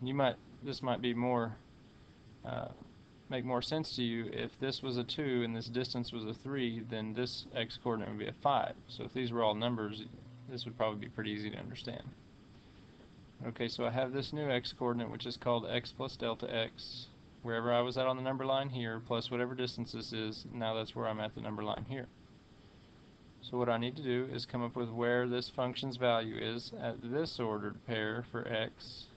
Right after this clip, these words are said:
with, I mean, the rest of the ordered pair for this x coordinate, and that would be f of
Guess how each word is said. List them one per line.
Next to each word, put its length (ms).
with, 180
I 40
mean, 180
the 80
rest 260
of 60
the 100
ordered 300
pair 220
for 140
this 200
x 340
coordinate, 400
and 160
that 160
would 180
be 340
f 280
of 340